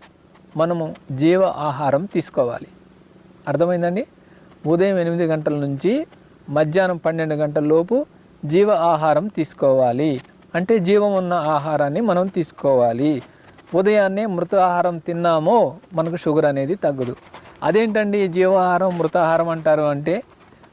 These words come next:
మరి అదే మనం తెలుసుకోవాల్సింది. మనం ఏదైతే తింటున్నామో, మన ఇంట్లో వంట చేసి తింటున్నామో, ఆ వంట చేసిన, వంట చేసిన ప్రతి ఆహారం కూడా మృత ఆహారం అయిపోతుంది.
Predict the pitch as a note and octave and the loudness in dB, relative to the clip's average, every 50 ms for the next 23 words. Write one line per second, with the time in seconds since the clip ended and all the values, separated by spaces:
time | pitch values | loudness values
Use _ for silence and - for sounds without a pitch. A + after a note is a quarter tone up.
0 | - - D#3+ D#3+ E3+ E3+ D#3+ D3 D3+ D#3 F#3 G3+ F3+ E3 D#3 C#3+ C3+ C#3+ C#3+ C#3+ | -12 -4 0 0 2 2 2 2 2 2 2 2 2 0 -2 -2 -2 -2 -4 -4
1 | - - - D3+ C#3+ C3 C#3 C#3+ B2 B2 A#2+ - D3+ D#3+ C#3+ C#3+ D#3 E3 E3 D#3+ | -4 -4 -2 -2 -2 -2 -4 -6 -8 -10 -10 -12 -14 -8 -4 -2 0 0 2 2
2 | D#3+ F3 F#3 F3+ F#3+ G3 F#3+ F#3 - F#3+ F#3 E3 - E3 D#3+ F3 F3 F#3 F3+ F3+ | 4 2 2 2 2 0 0 0 -2 -2 -2 -2 -2 -4 -4 -2 -2 -2 -2 0
3 | F3 E3 E3 D#3+ D#3+ D#3+ D#3+ E3 D#3 C#3+ - - - - - - _ _ - - | 2 2 2 2 2 0 0 0 0 -2 -4 -8 -18 -20 -20 -20 _ _ -4 -2
4 | D3+ D#3 D#3+ D#3 D#3+ E3+ F#3 F3+ F#3+ F#3+ F#3 F3 D#3 E3+ E3+ D#3+ - F3+ E3+ F3+ | -2 0 0 0 0 -2 -2 0 2 2 2 2 0 -2 -4 -2 -4 -4 -2 -2
5 | F3 D#3 F3 E3 D#3+ E3+ F3 E3 E3+ E3+ E3 D#3+ D#3 D#3 D#3 D#3 D#3+ D#3+ D3+ D3 | -4 -4 -4 -4 -4 -4 -4 -2 -4 -2 0 0 2 2 2 2 2 2 2 0
6 | C#3+ - - - _ - - _ _ _ - - D#3 D#3+ D#3 D3 D3+ D#3+ F3 F#3 | -2 -4 -10 -20 _ -20 -20 _ _ _ -2 0 2 2 2 2 2 0 -2 -2
7 | F3+ - F#3+ F3+ D3 - F3 E3 - - E3+ D#3+ D#3 D3+ - _ _ _ _ _ | -2 0 0 0 0 0 -2 -2 -2 -4 -4 -4 -4 -6 -8 _ _ _ _ _
8 | _ - D3 E3+ F#3+ G3 F#3+ F3+ - F#3+ E3+ - F3 F3 F3 D#3 - - E3+ E3 | _ -4 -2 -2 0 -2 -2 0 0 -2 -2 -2 -2 -2 -2 -2 -2 -2 -2 -2
9 | - - E3+ E3 D#3+ - - - - F3 D#3+ F3+ F3+ E3+ D#3+ D#3+ D#3+ D#3+ D#3+ F#3+ | -2 -2 -2 -2 -2 -2 -2 0 0 0 2 0 0 0 0 0 0 2 2 2
10 | G#3+ A#3 B3 A3 E3+ D#3 C#3+ - - D#3 D3+ C#3+ C3+ D#3 D3+ C#3 C#3+ C#3+ C3+ C3+ | 0 0 -2 -4 -4 -4 -4 -2 0 0 0 0 -2 -2 -4 -4 -2 -4 -4 -6
11 | C3 B2 B2 - B2+ A#2 A#2+ B2+ C3 C3+ A#2+ A2 | -8 -10 -10 -10 -10 -8 -4 -2 -2 -2 -2 -6